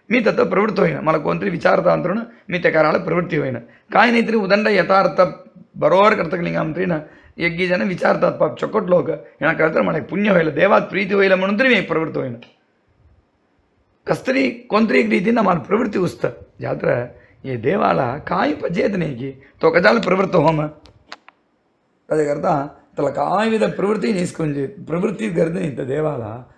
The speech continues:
उदासीनन बसलास तो, तसल तुम्ही प्रार्थना करून तरी काय लाभ? असं म्हणतात तर तमा देवाच करुणाल वर्णन करतात दक्ष प्रजापती.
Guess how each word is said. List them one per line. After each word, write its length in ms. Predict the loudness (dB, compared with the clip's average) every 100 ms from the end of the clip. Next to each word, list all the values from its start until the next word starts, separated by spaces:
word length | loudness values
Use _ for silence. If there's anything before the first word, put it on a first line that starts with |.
| -8
उदासीनन 680 | 0 2 2 0 -2 -2 -2
बसलास 420 | -2 0 -2 -2
तो, 300 | -4 -6 -8 -6 0
तसल 260 | 2 2
तुम्ही 180 | 0 -2
प्रार्थना 640 | -2 -2 0 2 2 2 2
करून 320 | 2 0 0
तरी 80 | 0
काय 280 | 2 2
लाभ? 260 | 2 0 0 -2 -4 -12 _ _ _ -16
असं 240 | -4 -2
म्हणतात 220 | -2 -6
तर 320 | -4 -2 0 -2 -8 _ _ -12
तमा 140 | -10
देवाच 400 | -8 -4 -4 -6
करुणाल 340 | -10 -6 -4
वर्णन 360 | -2 -2 -4 -6
करतात 340 | -8 -8 -10 -10 -18 _ -12
दक्ष 180 | -4 -2
प्रजापती. 840 | -2 -2 -4 -4 -6 -10 -12 -14